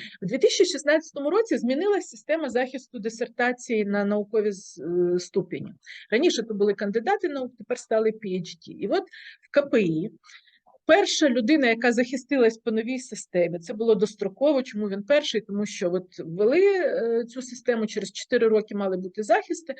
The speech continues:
в нього цей захист відбувся раніше, тому він був перший на весь К П І по нашій спеціальності, по прикладній математиці, по глибинному навчанню,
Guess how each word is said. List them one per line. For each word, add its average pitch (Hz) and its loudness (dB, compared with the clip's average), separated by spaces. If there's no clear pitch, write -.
в 202 -4
нього 302 0
цей 240 0
захист 208 0
відбувся 202 -4
раніше, 311 0
тому 220 -2
він 208 -2
був 196 -4
перший 202 2
на 180 -6
весь 180 -4
К 180 -8
П 233 -4
І 339 0
по 214 0
нашій 214 2
спеціальності, 294 0
по 196 -10
прикладній 202 -4
математиці, 240 -4
по 196 -6
глибинному 202 2
навчанню, 320 -2